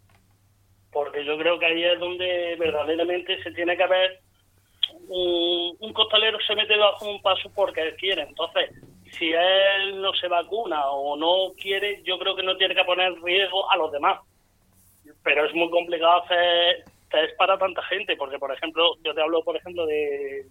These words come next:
de la hermandad, de nuestra hermandad, y hacer test en cada ensayo de doscientos costaleros, eso se va,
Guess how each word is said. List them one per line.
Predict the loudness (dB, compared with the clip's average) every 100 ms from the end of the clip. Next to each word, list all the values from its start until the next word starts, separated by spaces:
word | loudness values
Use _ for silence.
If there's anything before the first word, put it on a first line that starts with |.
| -10
de | -6
la | -6
hermandad, | -6 -6 4 6 6 2 -4
de | -8
nuestra | -8 -6 -4
hermandad, | -2 2 2 0 -8 _ _ _ -2
y | -2
hacer | 0 -4 2
test | 4 4
en | 2
cada | -4 -4
ensayo | -2 -2 -2
de | -4 -4
doscientos | -6 -6 -4 -4
costaleros, | -4 -4 2 2 2 -4 _ _ _ _ _ _ _ _ -14 -14 _
eso | -2 0
se | 4 6
va, | 8 8 6 2 -4